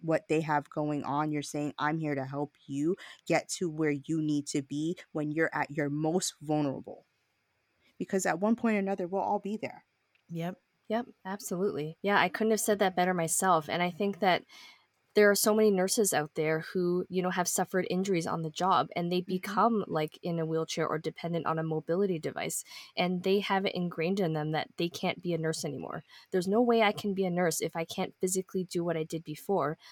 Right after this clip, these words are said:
Speaker 3: But the thing is, there are so many ways to be a nurse that I think we just need to raise awareness of that fact and amplify your story and the story of others who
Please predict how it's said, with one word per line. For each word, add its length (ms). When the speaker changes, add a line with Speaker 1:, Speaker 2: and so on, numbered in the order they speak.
Speaker 3:
But 100
the 80
thing 280
is, 160
there 180
are 80
so 200
many 200
ways 240
to 280
be 240
a 80
nurse 460
that 320
I 100
think 260
we 80
just 220
need 140
to 100
raise 260
awareness 460
of 120
that 200
fact 300
and 240
amplify 560
your 240
story 400
and 180
the 160
story 340
of 140
others 400
who 220